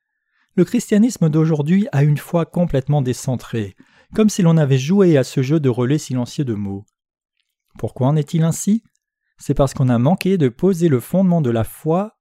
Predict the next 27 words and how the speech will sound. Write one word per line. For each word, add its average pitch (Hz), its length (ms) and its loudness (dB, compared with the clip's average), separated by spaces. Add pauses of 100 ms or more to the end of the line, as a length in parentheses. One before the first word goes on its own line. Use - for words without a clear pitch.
sur - 240 -8
la 117 120 -2
foi 143 240 0
dans 123 120 2
le 107 80 -4
fil 110 300 -8
bleu, 160 260 0
pourpre 160 380 -4
et 120 80 -6
cramoisi. 107 720 -6 (920)
Le 135 100 2
christianisme 196 640 2
d'aujourd'hui 151 480 2
n'a 143 120 2
pas 120 140 -2
basé 117 320 0
son 131 180 -4
fondement 143 460 0
sur 113 220 -8
la 104 80 -6
foi 143 300 0
au 107 60 -2
fil 107 280 -10
bleu, 110 200 0
pourpre 113 300 -6
et 107 60 -10
cramoisi. 117 640 -4